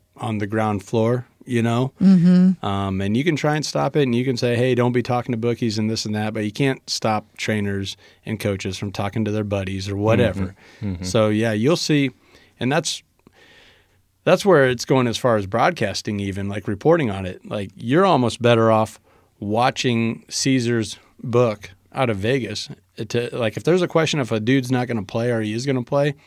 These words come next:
Speaker 1: watch that line. And if it moves one way or the other way, that's your indication of, uh, the top scorer
Speaker 3: Mm, I bet,
Speaker 1: suiting
Speaker 3: yeah.
Speaker 1: up.
Speaker 2: And is that across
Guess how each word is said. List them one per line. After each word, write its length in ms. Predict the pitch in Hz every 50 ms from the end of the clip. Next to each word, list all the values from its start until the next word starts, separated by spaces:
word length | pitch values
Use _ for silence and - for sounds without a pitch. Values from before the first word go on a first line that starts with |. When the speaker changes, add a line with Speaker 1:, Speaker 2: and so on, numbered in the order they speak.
| _ _ _ _ _ -
Speaker 1:
watch 280 | 107 123 - - -
that 200 | - 131 117 123
line. 340 | 110 104 104 92 90 92 - _ _ _ _ -
And 120 | - 120
if 80 | 117 139
it 80 | 175
moves 300 | 160 151 151 151 139 127
one 140 | 127 131 139
way 120 | 139 135 131
or 40 |
the 100 | 117 117
other 140 | 123 131 131
way, 140 | 131 131 131
that's 260 | 120 127 139 135 - 135
your 80 | 127
indication 560 | 113 110 107 98 - 120 117 107 - - 98
of, 460 | 107 117 - 127 123 110 104 101 98 - _ - - - - - _ -
uh, 300 | 104 104 101 104 107 113
the 120 | 110 104
top 260 | - - 117 104 -
scorer 340 | - - - 120 107 104 101 101
Speaker 3:
Mm, 180 | 110 113 98 95 - -
I 40 | 101
bet, 60 | 92 92
Speaker 1:
suiting 260 | 113 120 120 113 113
Speaker 3:
yeah. 80 | 107 107
Speaker 1:
up. 80 | 98 - _ _ _ - -
Speaker 2:
And 160 | - 214 208 190
is 140 | 190 185
that 260 | - 190 185 180 - -
across 680 | - - - - 185 160 160 160 165 165 - - -